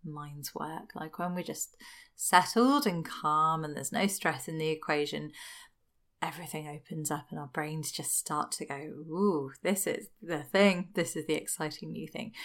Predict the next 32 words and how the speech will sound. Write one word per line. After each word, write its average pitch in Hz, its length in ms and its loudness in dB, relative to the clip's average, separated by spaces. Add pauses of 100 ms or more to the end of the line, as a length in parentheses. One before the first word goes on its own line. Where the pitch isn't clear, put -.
(380)
And 175 120 6
I've 170 140 2
been 196 160 6
really 185 260 4
open-minded 180 880 2
about 147 340 0
exploring 185 680 0
new 175 140 -8
things 170 680 -8
and 147 440 -8
things 165 260 -6
that - 100 -8
I've 156 100 -12
been - 120 -12
curious 196 640 2
about 170 460 0
or 151 120 -6
that 156 100 -8
have 160 140 -10
appealed 156 460 -2
to - 120 -10
me 147 240 -8 (460)
that 151 180 0
I've 151 180 -4
not 156 300 -6 (140)
really 147 600 -8 (600)
embraced 151 520 -6
before. 175 460 -2
So 151 200 -4
things 185 340 -2
like 156 220 2 (200)
building 156 680 0